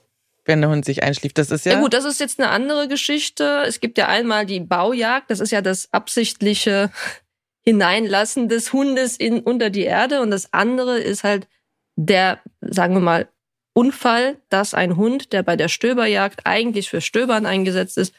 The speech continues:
Speaker 2: so wie beim Henrik seine Geschichte,
Speaker 1: Mhm.
Speaker 2: ne, der sollte das ja gar nicht,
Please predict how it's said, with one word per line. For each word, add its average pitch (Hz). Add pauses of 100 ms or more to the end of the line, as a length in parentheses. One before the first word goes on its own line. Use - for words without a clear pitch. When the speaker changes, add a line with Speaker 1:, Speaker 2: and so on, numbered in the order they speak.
(200)
Speaker 2:
so 208
wie 202
beim 175
Henrik 202
seine 180
Geschichte, 165
Speaker 1:
Mhm. 190
Speaker 2:
ne, 208
der 202
sollte 220
das 214
ja 202
gar 190
nicht, 208